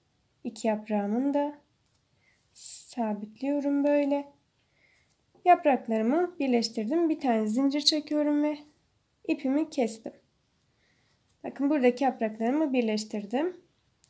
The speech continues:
Şimdi, e, altıncı yaprağımı yapacağım. Altıncı yaprağınızı da yaptıktan sonra,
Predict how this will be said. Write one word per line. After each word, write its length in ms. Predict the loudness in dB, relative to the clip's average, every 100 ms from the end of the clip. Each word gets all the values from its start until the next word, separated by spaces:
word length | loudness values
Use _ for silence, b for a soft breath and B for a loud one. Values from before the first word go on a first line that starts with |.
| b b b b b b b -4
Şimdi, 420 | 4 6 8 6 2 2
e, 360 | 6 8 8 4 B 2
altıncı 680 | 6 6 8 6 8 8 6 4 b b b b _ _ 2
yaprağımı 520 | 4 4 4 4 6
yapacağım. 440 | 4 4 4 4 6
Altıncı 460 | 6 6 6 4 6
yaprağınızı 560 | 6 6 6 4 2
da 80 | 4
yaptıktan 480 | 4 2 -2 0 2
sonra, 300 | 2 0